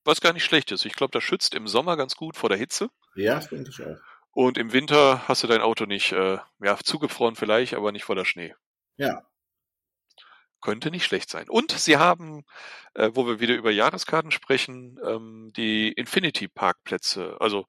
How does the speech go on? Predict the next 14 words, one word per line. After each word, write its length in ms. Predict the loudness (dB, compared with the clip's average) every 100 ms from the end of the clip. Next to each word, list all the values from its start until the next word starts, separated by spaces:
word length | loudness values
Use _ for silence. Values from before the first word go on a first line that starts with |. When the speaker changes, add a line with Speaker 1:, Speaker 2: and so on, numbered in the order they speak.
| -12 -16 -16 -18 -16
Speaker 1:
vorne 560 | -2 4 4 4 -2 -6 _ _ _ _ _ -2
bei 80 | 0
den, 340 | 0 -4 -20 _ -6
beim 200 | -4 0
Hauptparkplatz 800 | -2 0 -2 -2 -2 -2 -2 -6 _ 4
gab 240 | 4 4
es 280 | 0 -2 -2
mehrere 460 | 0 0 0 0
Reihen 400 | 2 2 0 -6 _ _
nur 220 | -6 -4
für 260 | 0 2 2
Infinity-Card-Besi-, 1300 | -2 -8 -6 -8 -2 0 0 -2 -16 -8 -4 -2 -2
Speaker 2:
Mhm. 60 | -2
Speaker 1:
Besitzer. 400 | 0 0 0